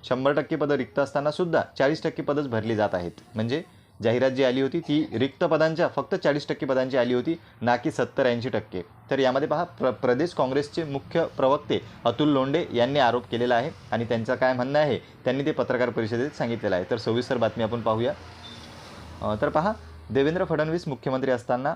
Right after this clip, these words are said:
बहात्तर हजार पदभरतीची घो-, घोषणा करण्यात आली होती आणि आता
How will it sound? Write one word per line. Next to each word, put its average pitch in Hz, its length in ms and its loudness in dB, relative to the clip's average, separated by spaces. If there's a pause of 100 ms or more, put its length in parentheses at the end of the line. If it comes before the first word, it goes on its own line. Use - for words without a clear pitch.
(140)
बहात्तर 131 460 0
हजार 139 240 2
पदभरतीची 131 540 -2
घो-, 123 260 -2
घोषणा 107 460 0 (340)
करण्यात 131 260 0
आली 123 160 2
होती 120 320 -2 (240)
आणि 135 180 0
आता 143 280 4